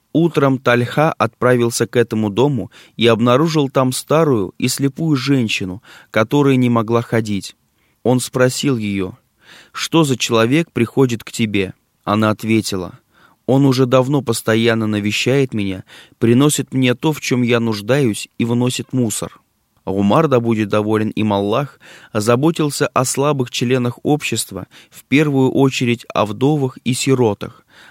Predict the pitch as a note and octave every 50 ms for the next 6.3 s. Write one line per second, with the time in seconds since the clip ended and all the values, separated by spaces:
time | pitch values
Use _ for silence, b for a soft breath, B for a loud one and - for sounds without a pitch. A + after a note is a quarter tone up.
0 | B B - G#2+ A2 A#2 C#3 C#3+ C#3+ B2+ A#2 A2+ - - A#2+ A2+ A2+ B2+ B2+ B2
1 | - - - - A#2 A#2 A2 A2+ A2+ A2+ A2 A2 - - G2+ A2 G#2+ G2+ G#2 A#2
2 | C#3 D3+ C#3+ B2 - - - C3+ C3 B2+ B2 B2 - - A#2+ C#3+ D#3 - - B2+
3 | B2 - B2 - - - A#2 A2+ A2 G#2+ G#2 A2+ B2+ D3 D3+ C3+ A2 F#2+ F#2+ -
4 | B B B B B B - D#3 D#3+ - - C3 B2+ A#2+ B2 A#2 A#2 A2+ - -
5 | A2 G#2+ A2+ A#2+ A#2+ - - - A2+ A2+ A2+ - - - - A2 A2+ A2+ A2 G#2
6 | G2 F#2+ F#2 F2+ F2